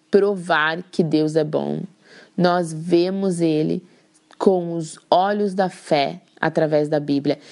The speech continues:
É por isso que não ouvimos vozes, é por isso que não, ahn, contamos com visões e sonhos. A Bíblia, ela é suficiente em prática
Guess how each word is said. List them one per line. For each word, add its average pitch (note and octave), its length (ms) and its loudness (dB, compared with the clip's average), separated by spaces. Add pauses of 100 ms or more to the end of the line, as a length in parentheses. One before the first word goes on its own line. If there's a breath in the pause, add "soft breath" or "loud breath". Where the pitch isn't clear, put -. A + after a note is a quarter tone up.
(180 loud breath)
É F#3+ 80 2
por F#3+ 220 -2
isso G#3+ 280 -2
que G#3 120 0
não F3+ 140 0
ouvimos D#3 480 -2
vozes, G#3+ 640 -2 (340 loud breath)
é F#3 120 2
por F#3 180 0
isso F3+ 260 -2
que F#3 140 -2
não, F3 340 0 (380 soft breath)
ahn, E3 460 2 (320)
contamos E3+ 520 2
com E3+ 200 0
visões E3 920 0 (160)
e E3 120 2
sonhos. F3 600 0 (280 loud breath)
A F#3 100 2
Bíblia, G#3+ 840 0
ela E3+ 300 2
é D#3 260 -2
suficiente E3 1200 -2
em C#3+ 200 -4
prática F3 760 -2